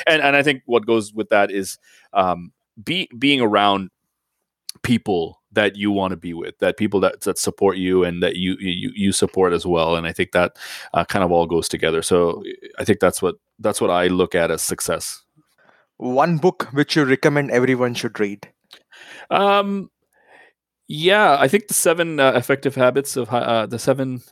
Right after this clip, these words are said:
Speaker 1: uh, habits, highly effective people. Um, it's a, it's a really good book, and I, I'm a, I'm a, back to a big proponent of a lot of these sort of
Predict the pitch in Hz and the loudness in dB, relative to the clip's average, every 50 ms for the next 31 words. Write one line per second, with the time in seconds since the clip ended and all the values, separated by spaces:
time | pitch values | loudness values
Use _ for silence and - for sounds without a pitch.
0 | _ _ - 110 107 104 117 117 117 117 123 - - - - 120 120 127 123 120 | _ _ -8 -6 -4 0 0 0 0 0 -2 -4 -4 0 2 2 4 4 4 2
1 | - 113 - 120 - - 123 120 156 170 196 - - 113 113 110 107 107 107 107 | 2 0 0 0 0 0 0 2 2 0 -2 0 0 2 2 4 4 4 6 6
2 | 107 107 107 104 107 107 107 110 110 110 101 - 123 104 101 107 - 127 120 117 | 6 4 4 2 -2 -6 -8 -4 -4 -2 -2 0 -2 -2 -2 -2 0 -2 -2 0
3 | 131 147 170 170 151 127 123 117 110 117 117 - 120 113 113 101 113 120 127 127 | 0 0 0 -2 0 0 -2 -2 0 0 0 2 2 2 2 2 2 2 2 2
4 | 117 123 135 135 127 113 123 123 - 135 117 117 113 120 - 113 - 120 117 117 | 2 2 2 0 0 0 0 0 0 0 2 2 0 -2 -2 -4 -2 0 0 0
5 | 113 107 110 107 107 110 110 110 110 101 - 110 101 101 98 | 0 0 0 2 2 2 2 0 -4 -4 -4 -4 -4 -4 -6